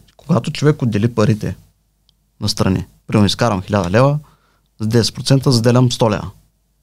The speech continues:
настрани. Аз от тук нататък се съгласявам със себе си, че трябва да живея с деветстотин лева за месец.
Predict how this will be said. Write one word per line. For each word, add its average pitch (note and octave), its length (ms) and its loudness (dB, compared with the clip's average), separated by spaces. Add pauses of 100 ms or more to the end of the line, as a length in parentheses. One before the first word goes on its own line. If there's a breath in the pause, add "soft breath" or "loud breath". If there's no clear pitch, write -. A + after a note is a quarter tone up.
настрани. G2 380 -4 (720)
Аз C3 280 0 (640)
от B2 180 -6
тук D3 140 -2
нататък A2+ 500 0
се B2+ 120 0
съгласявам A#2 460 2
със - 160 -4
себе A#2+ 180 2
си, A#2+ 60 -2
че - 100 -10
трябва A#2 180 2
да A#2+ 80 2
живея G#2 320 2
с B2 300 -2
деветстотин A2+ 520 -2
лева - 260 -6 (140)
за G2+ 140 -2
месец. - 380 -6